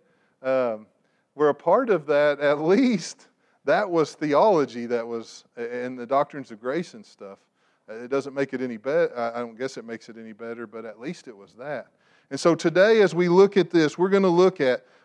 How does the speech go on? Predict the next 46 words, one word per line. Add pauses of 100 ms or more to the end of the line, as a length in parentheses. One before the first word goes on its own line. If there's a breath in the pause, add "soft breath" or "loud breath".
(160 soft breath)
what
do
I
need
to
be
and
what
do
I
need
to
guard
against (340)
in
order
to
be
used
of
God
in
the
gifts (480)
that
He
has
given
His
church. (680)
Okay? (300 soft breath)
And
so
that's
where
we're
there
today. (440 soft breath)
Again,
I'm
rusty, (380)
and
I'm
trying
to
change